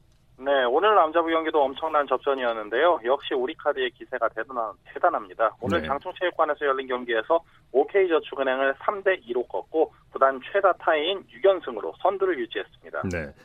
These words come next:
Speaker 2: 이 양 팀이 풀세트 접전을 펼쳤는데 우리 카드가 높이 싸움에서 크게 앞섰죠?
Speaker 1: 그렇습니다. 오늘 우리 카드는 블로킹에서 오케이 저축은행을 십칠 대 육으로 압도하면서 높이 우위를 살렸는데요. 서브에서의 열세를 높이로 완벽하게 메우면서 값진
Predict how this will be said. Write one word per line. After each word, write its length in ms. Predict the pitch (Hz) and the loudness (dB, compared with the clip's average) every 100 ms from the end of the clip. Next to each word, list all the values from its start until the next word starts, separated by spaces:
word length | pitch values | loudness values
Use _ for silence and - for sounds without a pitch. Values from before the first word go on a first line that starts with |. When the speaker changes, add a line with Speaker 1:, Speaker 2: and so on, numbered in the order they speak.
| - | -2
Speaker 2:
이 60 | 117 | 0
양 140 | 120 | 0
팀이 160 | 131 151 | -2 -4
풀세트 420 | - 190 - 147 | -2 0 -2 -2
접전을 360 | 135 139 123 | -2 2 0
펼쳤는데 500 | 107 107 113 98 92 | 0 -2 -2 -2 -2
우리 200 | 82 117 | -2 -2
카드가 340 | - 127 123 147 | 0 -2 0 0
높이 260 | 117 113 | 0 -2
싸움에서 480 | 160 147 135 110 - | -2 -2 0 -2 -2
크게 240 | - - 196 | -8 -2 -2
앞섰죠? 560 | - 110 - 131 76 - _ _ _ _ | 0 -4 -4 -6 -6 -10 _ _ _ _
Speaker 1:
그렇습니다. 720 | - 190 214 190 170 170 165 | 4 6 4 0 0 2 4
오늘 240 | 156 185 | 4 4
우리 220 | 185 175 - | 4 2 0
카드는 340 | 220 220 214 | -2 -2 -4
블로킹에서 540 | - 165 170 170 156 160 | -2 -8 -6 -4 0 2
오케이 340 | 123 - 170 | 0 0 0
저축은행을 600 | 160 160 160 151 147 147 147 | 2 0 -2 -2 0 -2 -4
십칠 420 | - - - 233 | -10 -8 -8 0
대 140 | 208 160 | 0 2
육으로 400 | 120 156 147 117 | 0 2 4 4
압도하면서 680 | - _ 147 135 120 113 | 2 _ 2 4 -2 0
높이 420 | 113 107 - 135 127 | -2 -2 -2 -4 -4
우위를 380 | 101 110 107 104 | -4 -2 -2 -2
살렸는데요. 680 | 135 127 104 92 135 196 92 - - _ | -2 -2 -4 -2 2 4 2 -4 -20 _
서브에서의 720 | 202 240 240 233 214 208 196 | 4 4 6 4 4 4 4
열세를 460 | 147 117 - 143 135 | 4 2 2 2 2
높이로 360 | 117 131 - 147 | 0 -4 0 2
완벽하게 540 | 104 123 190 190 175 | 2 2 -2 0 -2
메우면서 540 | 143 110 104 95 - 160 | -2 -4 -6 -4 -2 -2
값진 380 | - - - | -4 -14 -8